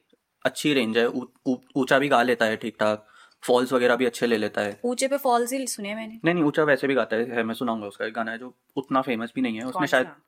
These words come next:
Speaker 1: डाला भी नहीं था, मुझे नाम याद नहीं है।
Speaker 2: मैंने
Speaker 1: एक गाना
Speaker 2: सुना
Speaker 1: था
Speaker 2: होगा
Speaker 1: जो उसके
Speaker 2: लेकिन।
Speaker 1: फादर ने लिखा था या इसने अपने फादर के लिए लिखा था।
Speaker 2: अब मुझे हिस्ट्री नहीं पता।
Speaker 1: मैं सुनाऊंगा वो, उसमें उसने अ-,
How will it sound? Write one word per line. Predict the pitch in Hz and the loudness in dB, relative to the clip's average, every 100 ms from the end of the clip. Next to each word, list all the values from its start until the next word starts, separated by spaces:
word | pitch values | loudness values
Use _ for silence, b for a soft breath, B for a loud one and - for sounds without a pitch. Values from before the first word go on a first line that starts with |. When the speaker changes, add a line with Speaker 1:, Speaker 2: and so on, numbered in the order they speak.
| - | -2
Speaker 1:
डाला | 117 107 110 | 2 2 2
भी | 120 | 0
नहीं | 113 | -4
था, | - | -8
मुझे | 113 107 | -12 -12
नाम | 104 117 101 | -16 -16 -16
याद | 101 | -16
नहीं | 101 | -16
है। | 98 _ _ - 233 | -20 _ _ -8 -2
Speaker 2:
मैंने | 135 | 0
Speaker 1:
एक | 123 | 2
गाना | 143 | 2
Speaker 2:
सुना | 147 | 4
Speaker 1:
था | |
Speaker 2:
होगा | 170 | 2
Speaker 1:
जो | 147 | 0
उसके | 139 147 | -2 -2
Speaker 2:
लेकिन। | 147 - | -2 -4
Speaker 1:
फादर | - 123 - 120 131 131 131 _ _ _ _ _ | 0 0 0 -2 0 0 -2 _ _ _ _ _
ने | 131 135 | -2 -2
लिखा | 113 - 127 | -2 -4 -2
था | 131 | 2
या | 131 | 2
इसने | 131 127 | 0 -4
अपने | 120 123 | -4 -2
फादर | 110 113 | -2 -2
के | - 113 | -2 -4
लिए | 107 107 | -2 -2
लिखा | 123 - | -2 -4
था। | 135 | -4
Speaker 2:
अब | 185 | -4
मुझे | 214 220 | -6 -8
हिस्ट्री | 214 196 - 208 | -6 -8 -8 -10
नहीं | 202 | -10
पता। | 180 165 160 | -10 -10 -4
Speaker 1:
मैं | 127 127 | -2 -2
सुनाऊंगा | 123 123 110 98 95 _ _ - | -2 -4 -6 -6 -12 _ _ -10
वो, | 113 120 135 - | -4 -4 -4 -8
उसमें | - 135 | -4 -4
उसने | 127 139 131 - | -2 -4 -4 -6
अ-, | 131 - | -8 -10